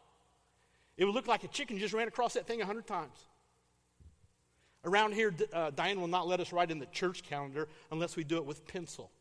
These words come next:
You know why? Because a lot of times we have female attacks and we change her mind. And she doesn't want to have everything inked up and stuff, so we gotta write in pencil 'cause we can erase that.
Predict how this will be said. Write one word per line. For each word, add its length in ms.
You 80
know 40
why? 280
Because 280
a 40
lot 140
of 60
times 200
we 100
have 180
female 420
attacks 340
and 80
we 80
change 260
her 100
mind. 280
And 200
she 140
doesn't 200
want 180
to 60
have 240
everything 540
inked 300
up 240
and 100
stuff, 400
so 100
we 60
gotta 160
write 140
in 60
pencil 260
'cause 180
we 60
can 140
erase 320
that. 380